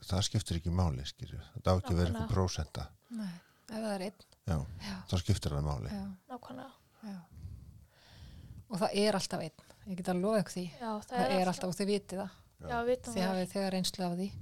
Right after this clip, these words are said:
Speaker 1: Já, já, já, já.
Speaker 3: Um leið og maður byrjar að tala, þá er alltaf þessi eini strax kominn og svo koma
Speaker 1: Já.
Speaker 3: tveir og þrír og fjórir.
Speaker 1: Einmitt.
Speaker 3: Og hérna, em, ég var stödd í,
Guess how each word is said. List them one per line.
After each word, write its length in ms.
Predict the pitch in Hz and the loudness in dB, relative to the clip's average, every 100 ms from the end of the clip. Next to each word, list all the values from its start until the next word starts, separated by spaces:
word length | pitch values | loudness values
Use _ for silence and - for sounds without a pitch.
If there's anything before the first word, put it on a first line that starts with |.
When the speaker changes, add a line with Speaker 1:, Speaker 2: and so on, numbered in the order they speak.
| - | -6
Speaker 1:
Já, 180 | 92 95 | 4 6
já, 160 | 92 90 | 8 8
já, 180 | 85 | 6
já. 180 | 78 73 | 4 2
Speaker 3:
Um 100 | 190 | 2
leið 80 | 196 | 2
og 80 | 196 | 2
maður 100 | 190 | 2
byrjar 200 | 196 196 | 2 2
að 40 | 190 | 2
tala, 280 | 190 185 | 0 0
þá 80 | 202 | 0
er 200 | 190 190 | 2 0
alltaf 180 | 180 196 | -2 -2
þessi 200 | 185 190 196 | -2 -2 -2
eini 220 | 190 190 - | -2 -2 -4
strax 300 | - 208 185 | -6 -6 -6
kominn 360 | - 208 196 202 | -4 -2 0 0
og 80 | 190 | -2
svo 100 | 196 | -2
koma 240 | 196 190 | 0 0
Speaker 1:
Já. 40 | 190 | -2
Speaker 3:
tveir 200 | 196 185 | -4 -4
og 80 | |
þrír 200 | 190 190 | -4 -4
og 80 | 180 | -4
fjórir. 380 | 190 185 220 - | -4 -4 -4 -4
Speaker 1:
Einmitt. 500 | - 87 80 - - - - - - | 0 2 2 -2 -6 -6 -6 -6 -2
Speaker 3:
Og 440 | 196 185 190 - | 0 2 0 -2
hérna, 540 | 180 190 - 185 185 185 202 - _ _ _ _ _ _ _ _ _ - - - | -2 -2 -4 -2 2 2 -2 -6 _ _ _ _ _ _ _ _ _ -18 -10 -2
em, 500 | 190 180 180 180 190 - _ _ _ _ _ _ _ _ _ _ _ - | 2 2 2 0 -2 -6 _ _ _ _ _ _ _ _ _ _ _ 0
ég 160 | 208 202 | 4 6
var 80 | 208 | 4
stödd 260 | 247 240 | 2 2
í, 80 | 214 | 0